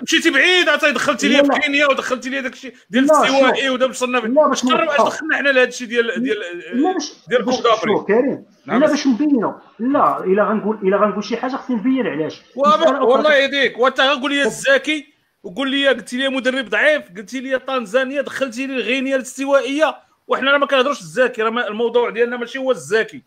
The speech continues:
Speaker 2: لا، كمدرب،
Speaker 1: راه غير
Speaker 2: كمدرب.
Speaker 1: دخلنا الحوايج. مدرب بالنسبه
Speaker 2: كم-،
Speaker 1: لي
Speaker 2: شوف.
Speaker 1: مدرب كفء.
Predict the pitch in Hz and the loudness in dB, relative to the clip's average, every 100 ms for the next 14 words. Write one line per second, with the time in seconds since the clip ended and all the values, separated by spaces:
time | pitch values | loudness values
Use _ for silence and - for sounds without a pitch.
0 | _ 208 240 226 233 240 202 285 - 196 | _ -4 -2 2 4 4 4 2 2 0
1 | 240 247 233 156 156 123 _ _ - 202 | 0 2 0 -2 -10 -12 _ _ -10 -4
2 | 214 214 214 247 247 247 _ _ _ 143 | 0 2 4 4 4 0 _ _ _ -2
3 | 226 240 208 226 233 240 247 240 226 226 | 0 0 0 4 2 4 2 2 0 2
4 | 226 226 - 233 - | 2 2 2 0 0